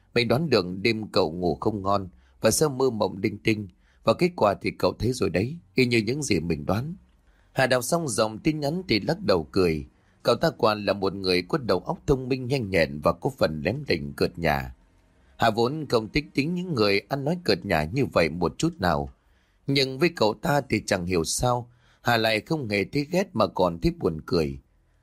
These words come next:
Hà nhanh chóng nhắn lại cho Thành rồi bỏ điện thoại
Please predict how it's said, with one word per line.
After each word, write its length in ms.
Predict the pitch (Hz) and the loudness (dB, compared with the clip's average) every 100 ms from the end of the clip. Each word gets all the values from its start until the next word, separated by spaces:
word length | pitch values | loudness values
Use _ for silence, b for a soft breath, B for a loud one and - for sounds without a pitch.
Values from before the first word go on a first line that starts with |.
| _ _ _ - | _ _ _ -2
Hà 140 | 127 | -2
nhanh 240 | 127 160 143 | 0 -2 2
chóng 240 | 151 180 | 2 2
nhắn 180 | 185 185 | -2 0
lại 240 | 110 101 90 | 2 0 0
cho 120 | 160 - | -2 0
Thành 240 | 107 98 | -2 -2
rồi 160 | 95 98 | -2 0
bỏ 180 | 92 90 | 2 2
điện 300 | 92 92 92 | 0 -2 0
thoại 220 | 98 | 0